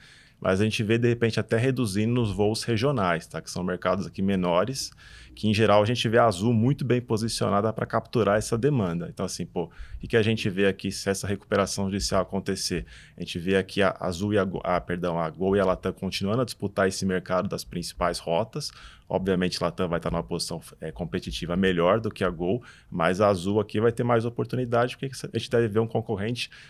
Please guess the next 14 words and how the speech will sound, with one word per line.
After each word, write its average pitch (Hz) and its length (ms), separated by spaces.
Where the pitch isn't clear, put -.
diminuindo 120 640
a - 20
oferta 107 460
aqui - 160
pensando 107 500
no, 110 340
nos 101 140
próximos 110 480
anos, 85 320
tá? 80 140
Então, 82 180
assim, 82 200
a 85 80
Azul, 87 380